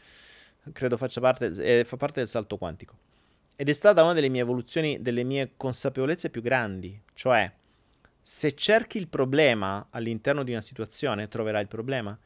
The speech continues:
Se cerchi la perfezione all'interno di una soluzio-, di un, di una situazione, cer-, troverai la so-, la, la perfezione.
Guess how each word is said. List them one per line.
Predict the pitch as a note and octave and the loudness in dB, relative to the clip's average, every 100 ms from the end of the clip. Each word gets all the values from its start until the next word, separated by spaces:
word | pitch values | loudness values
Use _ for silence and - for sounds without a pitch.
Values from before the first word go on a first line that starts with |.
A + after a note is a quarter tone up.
| _ _ | _ _
Se | - - - - | -16 -4 -2 0
cerchi | - A3 A#3+ - G#3+ | 4 4 4 0 2
la | F3 | 2
perfezione | D3 C#3 - C3 - G#3 F#3+ B2 | 2 -2 -4 -6 4 6 6 4
all'interno | G#2+ G#2+ C3+ C3 | -2 -4 -4 -4
di | |
una | A2 | -4
soluzio-, | G#2+ G#2 - - | -6 -10 -12 -10
di | B2 A#2 | -4 -2
un, | A#2 A2+ G#2+ D2 C#2+ | -2 -4 -6 -10 -10
di | G#2+ | -6
una | A2 A2 G#2+ G2+ | -4 -4 -2 -4
situazione, | - G2 A2+ - - D3+ A2 | -4 -6 -6 -4 -2 0 -2
cer-, | - B2+ A#2+ - | -4 -6 -6 -10
troverai | - C#3 C3 B2 E3+ | 0 2 2 2 2
la | C3+ | 0
so-, | - G2+ | -6 -6
la, | A#2+ A2+ G#2+ G#2+ G#2 | 0 2 2 0 -2
la | G#2+ A2+ | -4 -6
perfezione. | A#2+ - A2 - F3+ A#2 G2+ | -8 -10 -14 -8 -6 -6 -8